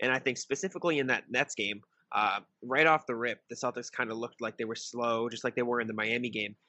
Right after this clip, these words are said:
But then Williams and, uh, Langford came in off the bench, and the energy just seemed to pick up immediately. And I think that's exactly what the Celtics were lacking. I think on the defensive end, things looked slow, but then those guys came in. And ever since that moment aga-, in the Nets game, like,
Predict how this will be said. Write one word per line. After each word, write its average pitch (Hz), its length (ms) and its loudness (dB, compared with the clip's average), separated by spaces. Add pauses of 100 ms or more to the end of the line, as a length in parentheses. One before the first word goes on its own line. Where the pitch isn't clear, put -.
(120)
But - 100 -4
then 113 300 2
Williams 135 500 2
and, 117 240 0
uh, 107 160 0
Langford 113 400 -2
came 113 140 0
in 113 80 4
off 104 120 0
the 104 60 -6
bench, 107 320 -2 (240)
and 131 240 0
the 135 140 2
energy 143 400 4
just - 160 -8
seemed 123 160 -6
to 107 60 -12
pick - 280 0
up 117 140 -2
immediately. 107 500 -8
And 110 80 -6
I 113 80 -2
think 131 220 -4
that's 123 320 -2
exactly 117 440 0
what 120 200 -2
the 117 60 -10
Celtics 113 400 -6
were 104 100 -8
lacking. 104 420 -2 (260)
I 110 60 -6
think 127 200 -2
on 123 100 -2
the 110 80 -6
defensive 131 480 -2
end, 117 240 -2
things 120 200 -6
looked 110 160 -8
slow, 123 280 2
but 107 140 -6
then 110 220 -10
those 117 240 -4
guys 107 240 -2
came 113 220 -4
in. 110 240 -2 (400)
And 107 300 4
ever 151 240 4
since 143 300 -2
that 123 240 0
moment 120 340 -2
aga-, 110 260 -4
in 120 80 -2
the 110 80 -2
Nets 110 200 -2
game, 101 180 -4
like, 101 220 -8